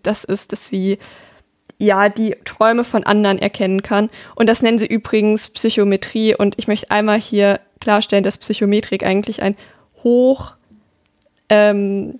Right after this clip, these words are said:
kompliziertes Fach ist, was, da geht's um Testkonstruktion und ob Tests, also wie man Tests erstellt, hat sehr viel mit Statistik zu tun. Ähm, und das war, ist eine Beleidigung für alle PsychometrikerInnen da draußen, dass die dieses Wort da verwendet haben für.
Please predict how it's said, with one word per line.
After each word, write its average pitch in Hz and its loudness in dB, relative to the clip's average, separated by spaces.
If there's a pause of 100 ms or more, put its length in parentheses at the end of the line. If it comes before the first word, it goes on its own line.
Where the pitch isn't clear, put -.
kompliziertes 214 -4
Fach - -2
ist, 202 -4
was, - -4 (340)
da - 0
geht's 226 0
um 214 0
Testkonstruktion 196 -2
und 196 -2
ob 202 -4
Tests, - -6 (180)
also 202 -2
wie 202 0
man 202 2
Tests 226 -2
erstellt, 208 0
hat 214 -8
sehr 202 2
viel 208 0
mit 196 -2
Statistik - -2
zu - -6
tun. 233 0 (680)
Ähm, 214 2 (180)
und 208 0
das 220 -2
war, 208 2 (500)
ist - -4
eine 208 0
Beleidigung 208 2
für - -8
alle 208 2
PsychometrikerInnen 196 -6
da 190 -2
draußen, 202 -2 (380)
dass - -8
die 220 -4
dieses 208 -6
Wort 214 0
da 202 -2
verwendet 190 -4
haben 196 -2
für. 226 -4